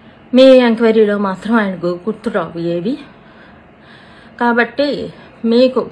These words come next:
మీ ఎంక్వైరీకి easy చేయడం కోసం నేను ఒక నిర్ణయం తీసుకున్నా. ఆ,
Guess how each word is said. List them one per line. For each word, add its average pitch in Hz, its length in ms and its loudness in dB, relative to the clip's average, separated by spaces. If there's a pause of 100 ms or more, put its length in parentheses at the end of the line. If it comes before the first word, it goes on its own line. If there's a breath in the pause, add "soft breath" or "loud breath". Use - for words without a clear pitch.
మీ 202 200 -4
ఎంక్వైరీకి 226 840 -2 (1000 loud breath)
easy 240 240 0
చేయడం 175 360 -2
కోసం 170 420 -8 (1080 loud breath)
నేను 202 160 -2
ఒక 190 140 -6
నిర్ణయం 208 460 0
తీసుకున్నా. 151 600 -14 (4000 loud breath)
ఆ, 190 300 -4